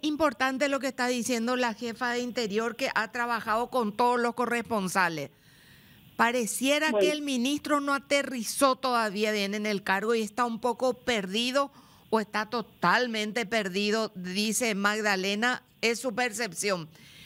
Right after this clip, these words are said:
Speaker 1: Vamos a seguir
Speaker 2: Sí.
Speaker 1: con Cordillera, donde en Bocayatú del
Speaker 2: Sí.
Speaker 1: Uabú, treinta familias perjudicadas también por un tornado. Y
Speaker 2: Pero ahí,
Speaker 1: o-
Speaker 2: Mabel, hay trece casas que fueron derribadas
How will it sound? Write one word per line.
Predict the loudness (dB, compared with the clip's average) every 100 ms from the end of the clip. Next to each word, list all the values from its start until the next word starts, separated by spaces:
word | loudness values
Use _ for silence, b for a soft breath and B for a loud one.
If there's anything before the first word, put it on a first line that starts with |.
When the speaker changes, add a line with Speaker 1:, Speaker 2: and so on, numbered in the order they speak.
| B
Speaker 1:
Vamos | 2 2 0
a | 0
seguir | 2 0 2 0 0
Speaker 2:
Sí. | 2
Speaker 1:
con | 2 2
Cordillera, | 2 2 2 -2 4 4 4 0 -2 b b b 0
donde | 2 4
en | 4
Bocayatú | 2 0 0 0 -2 -2
del | 2 2 2
Speaker 2:
Sí. | 0 2
Speaker 1:
Uabú, | 2 0 -2 -2 2
treinta | 2 2 0 -2
familias | 0 -2 2 2 2
perjudicadas | 0 -2 0 0 2 2 2
también | -2 0 0 0
por | 0 0
un | 2 0 2
tornado. | 2 2 2 2 2 0 B B B B B B 2
Y | 2 2
Speaker 2:
Pero | 2 4
ahí, | 4
Speaker 1:
o- | 4
Speaker 2:
Mabel, | 4 2 2
hay | 0 -2 0
trece | 4 4 4 2 0 -2 -2
casas | 0 2 0
que | -2
fueron | 0 2 4 4
derribadas | 4 2 2 4 4 2